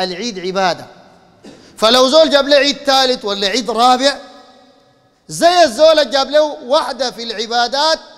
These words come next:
زاد له واحدة في العبادات. عندنا خمس صلوات، الصبح، الظهر، العصر، المغرب، العشاء. زول قال في صلاة يسمى صلاة الساعة اثناشر،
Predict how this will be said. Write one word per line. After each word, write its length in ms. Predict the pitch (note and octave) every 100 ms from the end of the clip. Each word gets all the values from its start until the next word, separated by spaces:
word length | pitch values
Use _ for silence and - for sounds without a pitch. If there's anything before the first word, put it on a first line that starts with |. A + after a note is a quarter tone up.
| - - -
زاد 360 | E3+ C4 B3+
له 120 | D4
واحدة 440 | D#4 D#4+ C4 D4 D4 - -
في 60 | A#3
العبادات. 560 | G#3+ A3+ G#3+ G#3+ G3 - - -
عندنا 240 | G3 G#3
خمس 180 | G#3+ G#3+ G3+
صلوات، 320 | F#3 F#3+ F#3+ - _ _ _
الصبح، 340 | - G#3 G#3+ - - _ _
الظهر، 460 | D3+ D3 G3 G#3+ A3 - _ C#3+
العصر، 500 | D3 F#3 G#3 G#3 E3
المغرب، 400 | E3 G3+ A3 G#3+
العشاء. 400 | F#3 F#3 G#3 E3 - _ _ _ _ _
زول 340 | D3+ C4 C#4 C4+
قال 160 | C#4 B3
في 60 |
صلاة 260 | A#3+ B3 C#4
يسمى 360 | C4 A#3 C4+ B3+
صلاة 280 | A3 G#3 G#3
الساعة 320 | G3 B3+ G#3+
اثناشر، 420 | G3+ A3 G3+ D#3